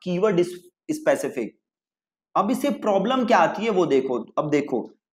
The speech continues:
कल मैंने एक एड बनाई, एक एड ग्रुप बनाया I mean,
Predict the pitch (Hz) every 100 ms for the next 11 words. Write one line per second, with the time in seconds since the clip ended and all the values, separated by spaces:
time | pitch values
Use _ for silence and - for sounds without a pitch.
0 | _ 190 226 226 233 214 220 226 - -
1 | 165 190 202 196 185 196 - _ _ _
2 | _ _ _ _ _ - 185 190 - _
3 | 147 156 151 214 170 180 170 160 160 170